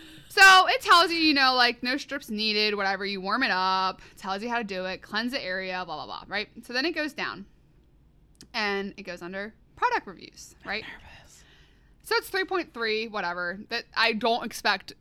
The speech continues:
Speaker 1: a Brazilian body wax to be more than three point three stars. <laughs>
Speaker 2: Really?
Speaker 1: Well, like,
Speaker 2: What?
Speaker 1: it hurts. Like, you know pe-, how people are. Like,
Speaker 2: Okay,
Speaker 1: this was
Speaker 2: fair.
Speaker 1: not, you know what I mean?
Speaker 2: Yeah.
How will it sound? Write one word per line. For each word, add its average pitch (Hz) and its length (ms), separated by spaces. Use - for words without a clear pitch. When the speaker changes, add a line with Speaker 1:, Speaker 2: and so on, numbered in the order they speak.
Speaker 1:
a 190 340
Brazilian 202 420
body 180 300
wax 170 320
to 190 60
be 185 120
more 170 200
than 180 120
three - 120
point 240 280
three - 140
stars. - 720
<laughs> - 0
Speaker 2:
Really? 523 680
Speaker 1:
Well, 311 380
like, 294 260
Speaker 2:
What? 294 300
Speaker 1:
it 302 200
hurts. 269 600
Like, 285 200
you 359 60
know 381 120
pe-, 320 140
how 285 140
people 233 280
are. 185 320
Like, 240 180
Speaker 2:
Okay, 247 140
Speaker 1:
this 285 100
was 277 120
Speaker 2:
fair. 240 80
Speaker 1:
not, 240 420
you 277 100
know 277 80
what 262 60
I 262 40
mean? 262 320
Speaker 2:
Yeah. 180 380